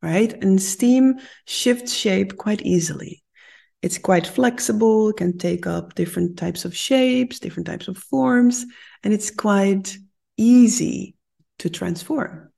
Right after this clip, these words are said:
The body, however, is more like ice, more like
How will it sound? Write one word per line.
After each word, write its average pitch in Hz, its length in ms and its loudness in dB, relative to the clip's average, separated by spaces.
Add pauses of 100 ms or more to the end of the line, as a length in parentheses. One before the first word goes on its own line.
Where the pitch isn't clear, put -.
(880)
The 202 80 4
body, 196 840 2
however, 165 680 -6
is 196 160 -2
more 196 280 6
like 175 360 0
ice, - 580 -10 (480)
more 220 440 6
like 180 600 0